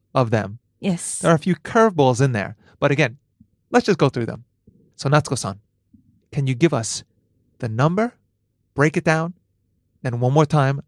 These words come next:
Speaker 1: normal speed?
Speaker 2: 十一。
Speaker 1: Eleven。
Speaker 2: 十ういち。十一。十二。
Speaker 1: Twelve。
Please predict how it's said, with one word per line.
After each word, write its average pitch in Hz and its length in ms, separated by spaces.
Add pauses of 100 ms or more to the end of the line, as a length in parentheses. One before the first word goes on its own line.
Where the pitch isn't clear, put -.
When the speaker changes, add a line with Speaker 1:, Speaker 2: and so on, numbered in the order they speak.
Speaker 1:
normal 117 280
speed? 104 360 (1000)
Speaker 2:
十 311 360
一。 277 460 (560)
Speaker 1:
Eleven。 123 400 (760)
Speaker 2:
十 240 420 (440)
う 294 300 (480)
い 277 320 (480)
ち。 269 340 (680)
十 285 360
一。 254 440 (1500)
十 302 480
二。 277 260 (480)
Speaker 1:
Twelve。 156 500